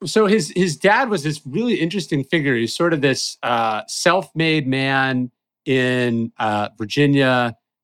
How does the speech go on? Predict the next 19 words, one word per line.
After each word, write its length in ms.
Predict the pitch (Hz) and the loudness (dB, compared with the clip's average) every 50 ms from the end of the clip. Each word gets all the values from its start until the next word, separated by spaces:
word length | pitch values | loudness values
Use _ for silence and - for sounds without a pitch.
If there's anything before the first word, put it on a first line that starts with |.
| _ - | _ -6
um, 460 | 131 117 110 110 107 104 101 98 98 _ _ _ _ - | -2 -2 0 0 0 -2 -4 -8 -10 _ _ _ _ -10
sort 200 | - - 123 120 | -6 -4 -4 -4
of 80 | 107 - - | -6 -8 -12
hustles 500 | - - - 175 190 - 190 180 160 147 | -8 -2 0 0 0 0 0 -2 -2 -4
together 460 | - 160 135 151 151 151 147 151 147 | -6 -4 -2 0 0 0 2 0 0
all 300 | 139 - 135 139 143 147 | 0 0 2 2 2 2
these, 440 | 143 139 139 135 131 123 - - - _ _ _ _ _ _ - | 0 -2 -2 -2 -2 -2 -4 -8 -12 _ _ _ _ _ _ -4
uh, 180 | 139 120 113 - - | -4 -2 -2 -4 -2
odd 380 | - 117 135 139 147 156 151 131 | 0 2 2 2 2 2 0 -2
jobs 500 | - 143 135 131 131 131 135 123 - - | -2 0 0 2 0 0 -2 -4 -8 -8
to, 220 | - 135 123 120 - _ | -6 -6 -6 -8 -10 _
to, 240 | - - 123 117 113 | -8 -6 -4 -6 -6
to 480 | - - - - 113 110 107 107 107 - - | -8 -10 -8 -6 -6 -4 -6 -6 -10 -10 -12
support 420 | - - - _ - 147 151 151 | -12 -12 -12 _ 0 2 2 2
his 140 | 143 131 - | 0 -2 -4
kids, 560 | - - 143 131 127 123 123 117 - - - _ _ _ _ _ _ _ _ - | -4 -2 0 0 2 0 -2 -4 -8 -14 -18 _ _ _ _ _ _ _ _ -2
um, 580 | 139 127 120 120 120 117 113 110 107 104 101 - _ _ _ _ _ _ _ _ | 0 0 0 0 0 0 -2 -2 -4 -6 -8 -12 _ _ _ _ _ _ _ _
you 100 | - 117 | -8 -6
know, 160 | 107 101 95 | -6 -6 -8